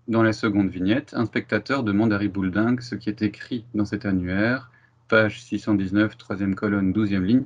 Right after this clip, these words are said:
Là, je cite le texte d'une d'une bulle isolée qui se trouve, euh,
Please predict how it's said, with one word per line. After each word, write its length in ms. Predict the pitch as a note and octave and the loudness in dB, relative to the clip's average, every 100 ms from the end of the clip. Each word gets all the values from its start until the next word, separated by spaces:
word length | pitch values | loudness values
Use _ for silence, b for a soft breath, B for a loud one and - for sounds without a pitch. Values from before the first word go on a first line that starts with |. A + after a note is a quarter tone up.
| - B - | -4 B 0
Là, 120 | C3 | 2
je 160 | A#2+ | 2
cite 260 | A2 D3+ - | -2 -6 -4
le 100 | A2+ | -6
texte 380 | - C#3 - G#2+ | -4 -6 -6 -4
d'une 380 | A2+ A#2+ A#2 - - _ _ - | 2 2 2 -4 -16 _ _ -14
d'une 320 | - A#2 A#2+ | -2 4 4
bulle 260 | G2 A2 A#2+ | 4 2 2
isolée 360 | G#2 G#2 A2+ | 0 0 -2
qui 120 | A#2+ G2+ | -6 -14
se 80 | |
trouve, 300 | - A#2 A#2 | -8 -6 -4
euh, 140 | G2 | -4